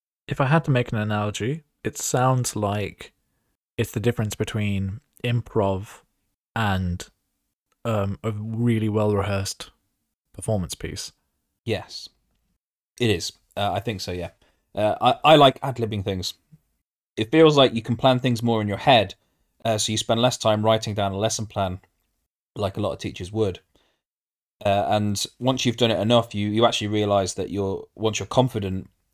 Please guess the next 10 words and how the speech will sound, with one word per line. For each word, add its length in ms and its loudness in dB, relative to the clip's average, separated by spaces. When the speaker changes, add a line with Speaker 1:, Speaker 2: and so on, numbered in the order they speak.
Speaker 2:
it 140 -8
works 300 -4
really 220 -4
well 260 -2
as 100 -8
a 40 -12
style 280 -6
of 80 -14
teaching. 380 -10
Speaker 1:
True. 260 2